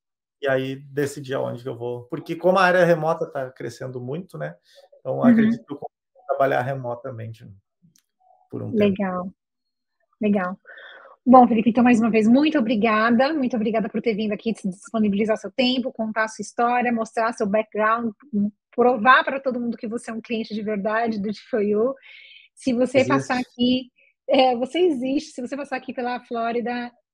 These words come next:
Speaker 2: por Boca Raton, por favor, vem aqui pra gente dar um abraço em você. Então, provavelmente
Speaker 1: Ah.
Speaker 2: o seu green card vai chegar aqui.
Speaker 1: Vai chegar aí.
Speaker 2: <laughs> É, exato.
Speaker 1: Boca Raton também, tá nos planos. <laughs>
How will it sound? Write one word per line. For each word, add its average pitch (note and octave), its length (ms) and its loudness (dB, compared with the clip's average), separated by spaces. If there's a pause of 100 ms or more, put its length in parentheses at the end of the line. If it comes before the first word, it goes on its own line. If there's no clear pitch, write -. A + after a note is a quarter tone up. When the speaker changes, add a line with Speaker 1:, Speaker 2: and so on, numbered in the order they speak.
(180)
Speaker 2:
por B3+ 160 -4
Boca B3 220 -6
Raton, A#3 520 -6
por - 140 -12
favor, A3+ 300 -4
vem A#3 160 -2
aqui G#3+ 120 -6
pra A3 120 -6
gente G3+ 180 -12
dar A3 80 0
um A3 60 0
abraço G#3 500 0
em G#3+ 40 -2
você. A3 360 0 (300)
Então, B3 180 4
provavelmente A3+ 480 0
Speaker 1:
Ah. - 20 2
Speaker 2:
o - 40 -2
seu A3+ 200 0
green B3 220 4
card A#3 320 4
vai A#3+ 140 2
chegar A3 360 0
aqui. D#4 460 0 (600)
Speaker 1:
Vai D4+ 260 -4
chegar C#4+ 180 2
aí. G#4+ 220 4
Speaker 2:
<laughs> F#4+ 480 -6 (160)
É, C4 240 6
exato. C4 420 4 (100)
Speaker 1:
Boca C4 140 -2 (880)
Raton D#3+ 340 -2
também, C#3+ 400 -6
tá C#3 160 4
nos D#3+ 160 -4
planos. D3 580 0
<laughs> - 320 -12